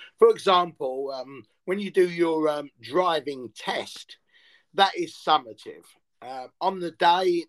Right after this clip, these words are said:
you may not perform to your best, and if you don't meet the criteria, you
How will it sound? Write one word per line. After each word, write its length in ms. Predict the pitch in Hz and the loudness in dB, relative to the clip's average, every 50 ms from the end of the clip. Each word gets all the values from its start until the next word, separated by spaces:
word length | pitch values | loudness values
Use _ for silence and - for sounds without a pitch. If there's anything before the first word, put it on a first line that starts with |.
| _ _ | _ _
you 200 | 135 147 156 151 | -14 -12 -12 -10
may 260 | 151 156 151 156 151 | -8 -6 -6 -6 -6
not 240 | 156 165 160 - - | -6 -8 -10 -10 -8
perform 420 | - 147 139 - 151 156 151 151 | -10 -8 -4 -2 -2 -2 -2 -4
to 140 | 147 - 131 | -8 -10 -8
your 120 | 127 131 120 | -6 -6 -4
best, 400 | - 160 180 180 175 - - - | 0 0 0 0 -2 -6 -10 -12
and 120 | 127 127 | -10 -10
if 140 | 127 123 - | -10 -10 -10
you 120 | 120 123 | -12 -4
don't 320 | - - 160 175 160 135 135 | 0 0 2 2 0 -4 -6
meet 180 | 135 131 120 | -8 -8 -8
the 80 | - 117 | -10 -10
criteria, 720 | - - 131 123 127 123 - - 127 123 123 127 127 123 - | -6 -4 -2 -2 -2 -4 -4 -4 -4 -2 -2 -2 -4 -6 -8
you 240 | 107 117 127 123 120 | _ -18 -20 -20 -20